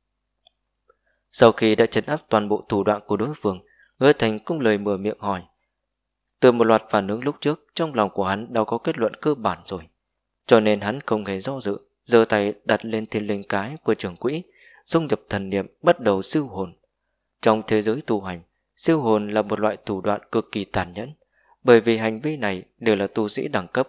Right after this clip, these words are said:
cao ra tay với tu sĩ cấp thấp. Thế nên dưới tình huống cưỡng chế tiếp xúc, người bị siêu hồn nhẹ thì linh hồn ảm đạm, nặng thì trực tiếp hồn phi phách tán. Nhất là muốn biết được chi tiết,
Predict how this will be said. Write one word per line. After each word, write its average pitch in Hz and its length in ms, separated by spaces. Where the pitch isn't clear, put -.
cao 98 220
ra 98 160
tay 98 280
với 127 160
tu 98 200
sĩ 113 260
cấp 120 200
thấp. 151 160
Thế 127 120
nên 110 220
dưới 120 140
tình 92 220
huống 104 220
cưỡng 123 200
chế 107 200
tiếp 135 200
xúc, 151 220
người 123 200
bị 120 140
siêu 160 220
hồn 104 280
nhẹ 113 260
thì 151 160
linh 160 160
hồn 107 180
ảm 90 280
đạm, 98 160
nặng 110 320
thì 107 120
trực - 220
tiếp 156 220
hồn 90 260
phi 101 140
phách - 280
tán. 113 240
Nhất 131 220
là 101 200
muốn 139 360
biết 143 180
được 101 180
chi 101 160
tiết, - 280